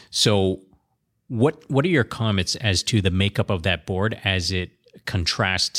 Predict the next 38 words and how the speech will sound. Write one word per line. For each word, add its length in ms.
to, 220
for 180
example, 720
the 140
existence 680
or 120
the 100
composition 560
of 60
the 80
board 260
at 100
the 120
O 120
S 80
C 240
right 180
now? 100
I'm 120
using 240
the 100
O 100
S 100
C 160
as 100
sort 160
of 100
the, 180
the 60
main 280
point 200
of 100
comparison, 760
but 160
for 140
a 40
specific 400
reason. 320